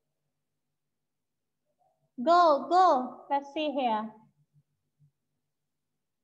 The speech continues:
Okay. Can we start right now?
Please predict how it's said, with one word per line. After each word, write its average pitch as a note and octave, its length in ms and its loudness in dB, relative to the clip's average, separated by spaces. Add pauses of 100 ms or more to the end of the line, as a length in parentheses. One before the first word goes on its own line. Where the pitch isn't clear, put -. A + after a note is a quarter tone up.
(1400)
Okay. D#4 720 -2 (2500)
Can G4 140 4
we C5+ 140 6 (100)
start F4+ 260 4
right E4+ 300 4
now? C#4+ 420 4